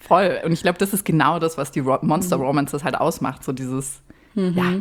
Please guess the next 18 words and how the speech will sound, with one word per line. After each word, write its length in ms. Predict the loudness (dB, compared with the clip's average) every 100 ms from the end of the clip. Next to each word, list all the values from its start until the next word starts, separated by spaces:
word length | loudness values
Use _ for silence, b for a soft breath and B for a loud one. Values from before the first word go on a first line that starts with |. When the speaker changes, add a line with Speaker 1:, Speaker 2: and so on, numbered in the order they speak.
| -2
Speaker 1:
groß, 580 | 4 6 6 4 2 -2
stark, 600 | 0 0 0 -2 -6 -12 -20 _ -6
breit. 640 | -2 0 2 0 0 -4
Äh. 380 | -2 0 0 -2 B B B B
Und 80 | 0
ich 100 | 2
meine, 240 | 4 2 0
auch 120 | 0
bei 120 | 0
anderen 300 | 2 2 0
Disney-Filmen, 680 | 0 0 0 0 -2 0 2
ich 100 | 0 0
find, 220 | 0 2
auch 140 | 2
wenn 160 | 0 2
da 220 | 2 2
ja 140 | 0 -2
tierische, 520 | 0 2 2 0